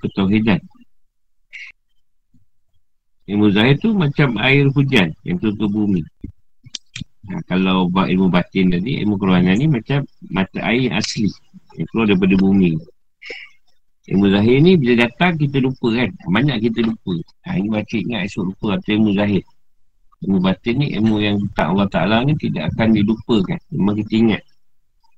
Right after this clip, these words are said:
Kalau dia beringat memang kita akan ingat sampai bila-bila. Itu ilmu batin. Dan Allah keluarkan biji makanan atau biji-bijian pokok makhluk hidup yang maksud nafsu.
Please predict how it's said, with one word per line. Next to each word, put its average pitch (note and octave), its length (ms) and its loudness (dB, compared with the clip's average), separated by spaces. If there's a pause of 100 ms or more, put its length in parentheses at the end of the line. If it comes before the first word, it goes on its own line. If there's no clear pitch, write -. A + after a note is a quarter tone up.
(180)
Kalau - 160 -8
dia F#2+ 80 -2
beringat G2+ 400 2
memang A2 240 0
kita - 80 -8
akan G#2+ 160 2
ingat G2+ 80 2
sampai G2+ 240 4
bila-bila. F#2 380 2 (1120)
Itu - 320 -14
ilmu G2 160 2
batin. F2+ 280 -2 (3000)
Dan G#2 160 -2
Allah A#2 160 2
keluarkan B2+ 400 2
biji A#2 240 0 (240)
makanan G#2 560 0
atau G2 160 -4
biji-bijian A2+ 640 2 (560)
pokok - 400 -6
makhluk G2 240 2
hidup F#2+ 260 2 (1120)
yang F#3 160 2
maksud F#3+ 320 0
nafsu. F3 400 -2